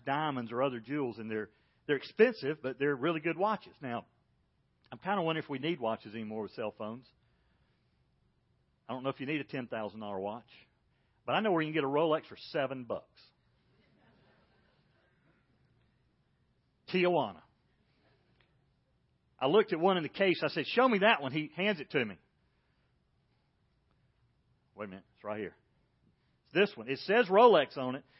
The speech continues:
One of the first indications is if it doesn't say R O L E X, if it says something like R O L A I D S, that's Rolaids.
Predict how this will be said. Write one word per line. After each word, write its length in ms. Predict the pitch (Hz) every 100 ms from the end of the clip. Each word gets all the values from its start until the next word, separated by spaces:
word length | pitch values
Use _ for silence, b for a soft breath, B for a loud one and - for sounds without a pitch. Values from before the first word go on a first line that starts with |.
| b
One 160 | - 262
of 60 |
the 80 | 208
first 300 | 233 277 -
indications 600 | 185 170 175 170 170 139
is 220 | 151 165
if 100 | 135
it 140 | 147 113
doesn't 320 | 190 254 202
say 200 | 208 185 -
R 260 | 190 202
O 200 | 180 180
L 240 | 170 175 175
E 120 | 156
X, 480 | 175 - - - - _ _ _ _ _ _ _
if 60 | 131
it 80 | 131
says 220 | 220 247
something 180 | 247 196
like 160 | 180 -
R 240 | 196 208
O 140 | 190
L 220 | 185 185 160
A 140 | 185
I 140 | 185 180
D 200 | 170 170
S, 240 | 170 180 -
that's 140 | 147
Rolaids. 520 | 170 190 156 113 90